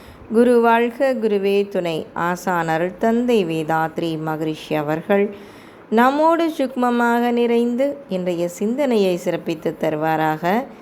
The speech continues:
இன்றைக்கே அமாவாசை பௌர்ணமி பற்றி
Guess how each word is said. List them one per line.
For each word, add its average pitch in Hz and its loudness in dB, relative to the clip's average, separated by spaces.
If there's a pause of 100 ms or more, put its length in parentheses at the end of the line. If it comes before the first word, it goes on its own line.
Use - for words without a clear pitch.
(420)
இன்றைக்கே 196 0 (720)
அமாவாசை 269 2
பௌர்ணமி 196 0
பற்றி 160 -6